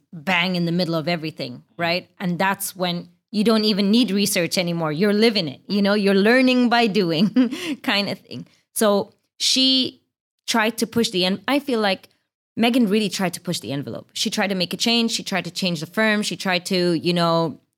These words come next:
Americanize things, you know, and like, "No, freedom of speech. I can do whatever I want. I have rights. I have all of that stuff." And I think when she was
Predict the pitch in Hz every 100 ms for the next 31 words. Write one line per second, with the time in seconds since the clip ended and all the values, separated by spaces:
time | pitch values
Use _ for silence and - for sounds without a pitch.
0 | _ _ - 196 190 202 233 208 196 190
1 | - 202 190 190 190 180 180 175 175 165
2 | 143 - - 285 269 262 262 220 190 180
3 | - 277 254 240 - 226 208 196 190 175
4 | 170 151 180 262 254 254 170 160 151 170
5 | 233 254 254 - 175 170 170 _ _ _
6 | 233 233 202 190 - - 147 - _ _
7 | _ _ - 208 208 208 196 - 208 240
8 | 247 233 226 190 185 - 226 202 - 147
9 | 196 220 175